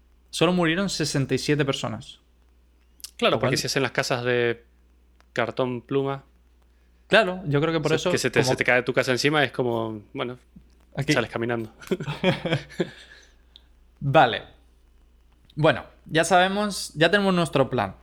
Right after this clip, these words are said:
Speaker 1: ¿vale? Ya te he timado un poco con esa pregunta, ¿vale? Tenemos nuestro plan, ya sabemos qué hay que hacer durante tres días.
Speaker 2: Bueno, a lo mejor un plan sería encontrarse en algún lugar. Si pasa algo de
Speaker 1: Claro.
Speaker 2: esto, quedamos en tal sitio a tal hora.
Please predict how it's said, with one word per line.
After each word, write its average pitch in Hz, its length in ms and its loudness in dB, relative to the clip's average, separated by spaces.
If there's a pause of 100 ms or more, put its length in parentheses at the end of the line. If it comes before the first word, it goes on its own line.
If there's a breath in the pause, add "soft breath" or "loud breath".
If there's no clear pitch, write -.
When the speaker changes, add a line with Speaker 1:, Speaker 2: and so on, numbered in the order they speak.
(100)
Speaker 1:
¿vale? 120 380 2
Ya 123 140 4
te 131 80 4
he - 20 -4
timado 135 340 4
un 131 120 -2
poco 131 220 4
con 127 120 -2
esa 127 200 -2
pregunta, 147 600 0 (220)
¿vale? 135 220 -2
Tenemos 147 360 0
nuestro 143 340 0
plan, 160 280 0
ya 143 100 2
sabemos 147 300 -2
qué 147 80 0
hay 139 60 2
que 135 80 0
hacer 147 440 -2 (600)
durante 135 440 2
tres 135 400 2
días. - 520 -10 (340)
Speaker 2:
Bueno, 120 160 -2
a - 20 -6
lo 101 60 -8
mejor - 360 -2
un 147 160 -8
plan 151 160 0
sería 151 320 0
encontrarse 131 680 -4
en 127 80 -2
algún 117 220 -6
lugar. 104 240 -8
Si - 140 -18
pasa 165 260 -2
algo 160 160 0
de 180 80 4
Speaker 1:
Claro. 190 80 -2
Speaker 2:
esto, 190 120 -6
quedamos 143 340 -2
en 165 200 -2
tal 139 180 -2
sitio 151 240 -4
a - 40 -2
tal 117 140 -6
hora. 101 180 -12